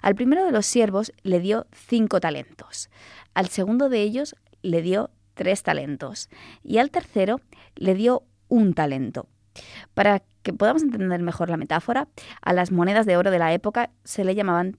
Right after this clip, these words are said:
talentos. Pero fijaos que pasaban mu-, pasaron muchos años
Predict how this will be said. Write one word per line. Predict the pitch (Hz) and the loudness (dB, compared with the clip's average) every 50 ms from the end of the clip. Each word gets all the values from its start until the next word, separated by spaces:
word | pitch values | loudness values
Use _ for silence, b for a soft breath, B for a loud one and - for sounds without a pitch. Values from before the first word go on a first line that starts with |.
| _ _ | _ _
talentos. | 185 170 196 262 294 277 240 - - - - - - _ _ B B B B B B B 233 226 B B | -4 0 2 4 4 4 2 0 -4 -12 -14 -16 -18 _ _ B B B B B B B -18 -18 B B
Pero | - 254 254 | 0 2 2
fijaos | 247 262 254 330 370 370 - | 2 2 2 2 2 2 2
que | - 254 254 247 | 2 2 2 2
pasaban | - _ - - 170 - 214 226 262 247 | 0 _ -4 -4 -2 2 2 4 6 6
mu-, | 220 214 233 233 | 6 4 2 0
pasaron | - - 196 - 220 240 262 | -2 -4 -4 -2 0 2 2
muchos | 220 214 269 277 - 202 - | 2 2 0 -2 -4 -4 -2
años | 190 175 165 156 151 170 - | -2 -2 -2 -2 -4 -6 -8